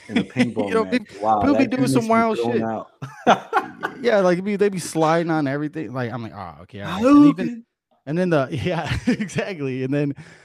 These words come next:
Speaker 2: uh, catch someone kicking cars out in the parking lot and shit. Like, "What are you doing? That's the fucking fre-, fresh ass pants, and you over here doing this goofy shit." And then it, like, the other, um, the X Mags are,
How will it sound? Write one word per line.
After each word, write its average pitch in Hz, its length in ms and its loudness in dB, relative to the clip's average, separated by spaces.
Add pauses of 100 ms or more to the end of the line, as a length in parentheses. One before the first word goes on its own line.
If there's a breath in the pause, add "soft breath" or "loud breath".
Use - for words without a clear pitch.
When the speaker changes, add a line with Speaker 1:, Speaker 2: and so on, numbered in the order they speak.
(180 loud breath)
Speaker 2:
uh, 120 380 -2
catch 139 200 -6
someone 139 300 -4
kicking 135 280 -6
cars 127 280 -4
out 131 80 -4
in 135 60 -4
the 113 80 -10
parking 123 260 -6
lot 127 120 -6
and 127 100 -12
shit. 143 200 -8
Like, 117 200 -14
"What 214 120 -12
are 269 40 -4
you 262 80 -8
doing? 277 260 -8
That's 180 160 -12
the 180 180 -12 (120)
fucking 202 220 -12
fre-, 196 180 -6 (280)
fresh 196 240 -6
ass 190 140 -4
pants, 196 320 -10
and 185 80 -8
you 190 80 -10
over 180 140 -8
here 170 100 -6 (420)
doing 202 220 0
this 180 100 -4
goofy 185 280 -4
shit." - 260 -4 (380 soft breath)
And 143 100 0
then 156 160 2
it, 143 260 -4
like, 123 240 0
the 127 140 0
other, 120 260 2
um, 95 400 -4
the 110 140 -4
X - 160 -8
Mags 110 300 -4
are, 98 120 -4